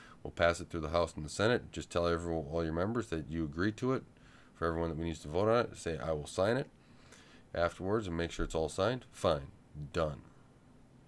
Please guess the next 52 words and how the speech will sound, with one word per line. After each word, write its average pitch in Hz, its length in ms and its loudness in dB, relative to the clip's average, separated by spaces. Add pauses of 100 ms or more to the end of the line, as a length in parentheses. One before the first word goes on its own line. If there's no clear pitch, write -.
(300)
If 92 240 0
you 101 60 0
decide 95 600 6
not 123 420 4
to 87 200 0
want 80 280 0
to - 80 -8
do 80 100 0
this 110 180 -2
and 90 100 -4
you're 92 80 -2
gonna 80 120 0
punt 120 380 0
and 82 100 -4
you're 85 100 0
gonna 78 120 0
wait, 104 360 2 (540)
we'll 104 180 4
be 95 180 2
asking 92 360 2
for 82 200 -4
more 80 560 2 (880)
later. 73 380 0 (240)
I 78 80 -4
think 90 200 -4
that 85 100 -2
we're, 82 240 -2
there's 78 240 -4
a 80 60 -6
few 95 220 -2
other 85 120 2
things 85 260 -4
that 82 80 -4
we 80 120 -2
like 82 220 -2
to - 60 -6
do 104 340 0 (720)
to 82 380 2
ask 85 300 -2
for - 160 -8
that, 98 500 4 (140)
and 85 540 -4
we're 87 140 -2
gonna 85 160 -2
also 85 280 0
ask 87 280 -4
for 80 120 -8
certain 78 280 -4
resignations 82 920 -2
in 85 200 -4
your 80 120 -2
cabinet 85 640 0